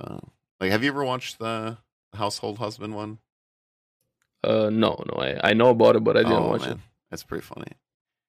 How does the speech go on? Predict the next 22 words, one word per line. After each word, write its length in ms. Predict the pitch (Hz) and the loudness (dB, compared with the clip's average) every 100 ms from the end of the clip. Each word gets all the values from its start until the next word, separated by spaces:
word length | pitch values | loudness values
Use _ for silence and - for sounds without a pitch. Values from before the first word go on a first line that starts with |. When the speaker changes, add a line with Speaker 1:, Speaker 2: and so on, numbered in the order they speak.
| _ _ _ | _ _ _
Speaker 1:
Uh, 200 | 117 92 55 80 98 | 2 2 0 -4 2
the 100 | 117 | 2
animation's 460 | 131 117 113 104 | 4 2 0 -2
like 80 | 92 | -2
a 60 | 80 | -2
slideshow 600 | - 80 85 - 92 78 | -2 0 0 -2 -4 -4
kind 200 | 95 90 | -4 -4
of 80 | |
thing, 260 | - 92 90 | -4 -4 -4
but 120 | 90 | 0
Speaker 2:
Yeah, 80 | 90 | 0
Speaker 1:
it, 60 | 69 | 2
it 100 | 90 | 6
is 240 | 120 113 110 | 8 8 6
pretty, 360 | 113 104 110 | 4 4 0
Speaker 2:
PowerPoint, 160 | 110 - | -6 -6
Speaker 1:
it's 160 | 101 - | -4 -2
Speaker 2:
yeah. 80 | |
Speaker 1:
pretty 200 | 117 95 | 0 0
freaking 340 | 87 82 - 65 | -2 -6 -8 -12
funny, 260 | - - - | -12 -14 -8
Speaker 2:
<laughs> 380 | - 143 139 | 2 2 2